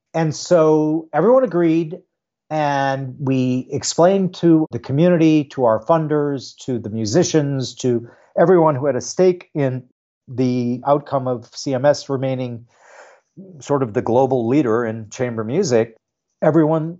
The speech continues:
thought that that was a great plan. And it led to other conversations with colleagues of mine, both at osam, but also on the board of C M S. And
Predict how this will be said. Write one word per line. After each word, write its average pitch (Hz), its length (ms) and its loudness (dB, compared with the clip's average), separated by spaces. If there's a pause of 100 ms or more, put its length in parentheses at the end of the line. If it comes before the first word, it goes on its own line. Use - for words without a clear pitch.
thought 135 260 2
that 131 180 -8
that 123 120 -2
was 117 180 -12
a 127 140 -8
great 110 360 -6
plan. 104 580 -4
And 117 300 -2
it 139 300 0
led 208 320 4
to 170 460 0
other 220 280 2
conversations 127 1300 -8 (460)
with 135 200 -2
colleagues 165 540 2 (100)
of 110 160 -2
mine, 120 560 -2 (480)
both 170 300 2
at 160 220 2
osam, 147 600 0
but 139 140 2
also 139 340 0
on 113 100 -2
the 113 60 -8
board 113 340 -4
of 104 100 -12
C 104 200 -6
M 107 120 -6
S. - 460 -6 (560)
And 135 540 0